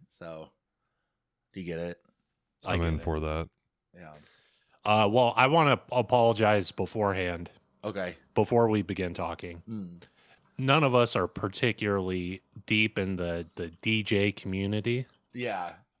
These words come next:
Speaker 2: Uh, we don't understand exactly what a D J does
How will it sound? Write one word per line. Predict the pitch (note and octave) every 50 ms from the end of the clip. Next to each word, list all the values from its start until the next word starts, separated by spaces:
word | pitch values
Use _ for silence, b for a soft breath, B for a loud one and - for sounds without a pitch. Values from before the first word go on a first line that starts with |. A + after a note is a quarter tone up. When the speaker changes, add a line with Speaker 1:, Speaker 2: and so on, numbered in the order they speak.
| _
Speaker 2:
Uh, | - G2+ G2 G2 G2 G2 F#2+ F#2+ F#2+ G2 G2
we | G#2+ A2 G#2+
don't | G2+ A#2+ A#2 A#2 A#2+ -
understand | A#2 A2+ A#2 A2+ G#2+ G2+ - - A#2+ A2 G#2+ G#2
exactly | G2+ F#2 F2 F2+ F#2+ G2 G2+ G#2 G#2+ - A#2+ G#2+ G#2
what | G2 G2+ F#2
a | F#2+ F#2
D | - - G2 G2+
J | G2 A2 G2+ F#2+ F#2
does | - - F2+ F2+ F#2+ G#2 A#2+ B2+ - - -